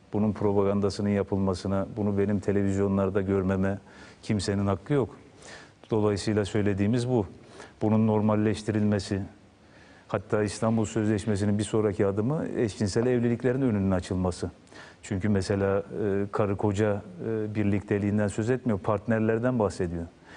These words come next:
Yani partner demek sadece kadın ve erkek birlikteliği değil, erkek erkeğe veya kadın kadına <laughs> birlikteliği de içeriyor. Partnerler arasında şiddet diyor, partnerlerin birlikteliği diyor maddelerinde bunlar var.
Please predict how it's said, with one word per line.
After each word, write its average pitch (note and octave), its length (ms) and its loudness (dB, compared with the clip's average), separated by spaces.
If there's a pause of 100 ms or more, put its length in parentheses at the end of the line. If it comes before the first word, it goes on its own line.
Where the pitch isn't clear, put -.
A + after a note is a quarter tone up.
(220)
Yani F#2+ 180 0
partner G2+ 560 0
demek G2+ 260 0 (180)
sadece G2 500 0
kadın G2 380 0
ve G2 80 4
erkek F#2+ 340 -2
birlikteliği F#2 500 0
değil, A2+ 160 2
erkek G2+ 380 0
erkeğe G2 340 0
veya G2 200 2
kadın G2 260 0
kadına F#2+ 360 0
<laughs> - 0 -
birlikteliği G#2 480 -2
de G2+ 80 2
içeriyor. F#2+ 480 -2 (500)
Partnerler A2 580 2
arasında G#2 440 2
şiddet F#2+ 460 -4
diyor, F#2 160 0
partnerlerin G#2 640 2
birlikteliği G2+ 520 0
diyor F#2+ 140 0
maddelerinde F#2+ 640 2
bunlar G2+ 260 0
var. A#2+ 260 0